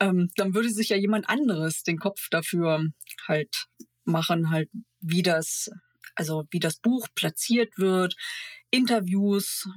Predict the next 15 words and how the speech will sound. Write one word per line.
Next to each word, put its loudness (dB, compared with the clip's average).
und 0
mit 0
dem 0
Austausch 0
mit -2
den 4
Lesern 2
würde 2
er 2
sich -4
ja 0
dann 2
auch -2
drum -4
kümmern. -2